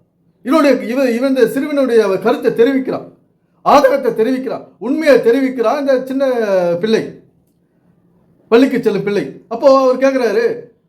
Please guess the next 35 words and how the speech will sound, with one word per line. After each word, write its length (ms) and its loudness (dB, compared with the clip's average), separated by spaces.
"அ, 380 2
கோயில் 300 0
முக்கியமா, 340 0
பள்ளி, 220 0
பள்ளிக்கூடம் 480 0
முக்கியம், 240 -4
ஸ்கூல் 200 0
முக்கியமா?" 380 0
அப்படின்றாரு. 500 -2
"வித்யாலயா, 800 2
பள்ளிக்கூடம் 360 2
தான் 120 2
முக்கியம். 600 -4
பள்ளி 240 2
படிச்சா 380 2
தான் 240 0
நல்லா 200 2
இருக்க 180 0
முடியும், 280 -4
வாழ்க்கையில 440 -2
நல்லா 200 -2
இருக்க 180 -2
முடியும், 200 -4
நிறைய 200 0
சம்பாதிக்க 460 0
முடியும், 480 -4
நிறைய 340 4
எங்களுடைய 440 2
தேவையிலெல்லாம் 440 2
நாங்க 320 -4
பூர்த்தி 260 -8
செஞ்சுக்க 260 -6
முடியும், 260 -4
படிச்சா 320 0
தான். 380 -2